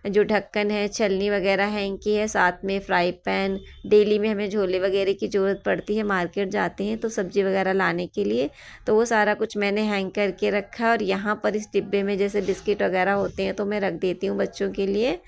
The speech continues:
और बस बिल्कुल छोटा सा जो किचन होता है तो इसको, अ, साफ़ करना और मैनेज करना बहुत मुश्किल होता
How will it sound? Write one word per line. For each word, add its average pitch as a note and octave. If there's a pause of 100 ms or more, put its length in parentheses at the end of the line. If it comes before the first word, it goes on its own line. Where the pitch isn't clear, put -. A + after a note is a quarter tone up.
(440)
और F3
बस G#3+
बिल्कुल B3+
छोटा A3
सा A#3
जो A3+
किचन G#3+
होता G#3+
है A3
तो A3
इसको, A3+ (420)
अ, G#3+
साफ़ F#3
करना A#3+
और A#3+
मैनेज A3
करना G#3+
बहुत G#3+
मुश्किल A3+
होता G3